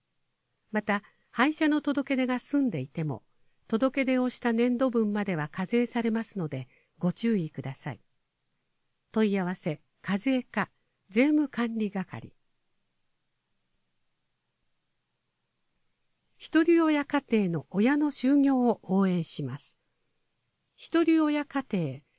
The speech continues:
自立支援給付金をご利用ください。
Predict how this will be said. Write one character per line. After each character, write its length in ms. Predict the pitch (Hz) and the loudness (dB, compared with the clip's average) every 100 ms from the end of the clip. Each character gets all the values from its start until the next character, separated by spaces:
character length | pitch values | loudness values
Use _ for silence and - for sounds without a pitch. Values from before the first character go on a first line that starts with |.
| _ _ | _ _
自 140 | 214 | 0
立 280 | 262 311 320 | 2 2 0
支 200 | 294 269 | -2 0
援 200 | 269 254 | 0 0
給 240 | - 233 254 | -2 -2 -2
付 160 | - | -4
金 280 | - 240 226 | -2 0 2
を 140 | 220 - | 0 -2
ご 140 | 156 175 | -4 -2
利 140 | 196 | 0
用 160 | 202 185 | -2 -4
く 140 | 160 | -6
だ 100 | 156 | -8
さ 200 | - | -8
い。 80 | 131 | -10